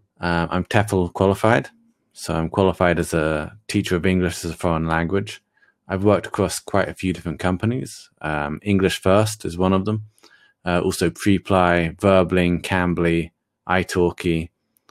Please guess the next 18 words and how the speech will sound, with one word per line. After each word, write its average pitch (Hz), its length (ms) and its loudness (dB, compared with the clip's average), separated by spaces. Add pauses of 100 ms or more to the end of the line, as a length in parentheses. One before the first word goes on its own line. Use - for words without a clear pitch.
(560)
Um, 87 240 -2
and 92 80 0
I've 98 120 -2
had 104 120 6
a 95 60 2
whole 101 180 4
range 90 300 2
of 78 80 -6
students - 480 -10
as 80 160 -12
well. - 240 -8
I've, 82 340 -12
uh, 82 280 -4
taught - 260 -4
children, 104 640 6
I've 90 160 -8
taught 87 200 -4
adults, 95 680 0